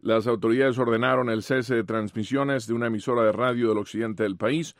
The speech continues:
decisión que se anunció este martes y se produce menos de dos semanas del cierre de otras dos estaciones en Caracas. La estatal Comisión Nacional de Telecomunicaciones, conatel, ordenó el cierre de la emisora Fe y Alegría,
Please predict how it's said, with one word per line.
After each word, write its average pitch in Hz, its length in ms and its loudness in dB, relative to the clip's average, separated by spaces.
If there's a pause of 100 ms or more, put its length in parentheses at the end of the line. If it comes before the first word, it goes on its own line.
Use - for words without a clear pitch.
(140)
decisión 104 480 -4
que 110 160 -4
se 104 80 -4
anunció 101 480 -2 (160)
este 107 260 -4
martes 143 460 0
y 107 60 -6
se 98 120 -4
produce 113 380 -2
menos 117 260 -2
de 104 80 -2
dos 117 140 0
semanas 117 460 -2 (180)
del 95 160 -2
cierre 131 380 2
de 107 100 2
otras 107 380 -2
dos 113 280 -2 (140)
estaciones 107 800 -4
en 104 140 -8
Caracas. 113 580 -2 (260)
La - 80 -8
estatal 98 440 -2
Comisión 107 380 -4
Nacional 110 380 -2
de 107 100 0
Telecomunicaciones, 104 920 -4
conatel, 123 640 -2 (180)
ordenó 107 360 -2
el 110 100 -2
cierre 117 280 0
de 110 100 2
la 104 80 0
emisora 104 360 0
Fe 117 200 -2
y 113 60 2
Alegría, 123 500 0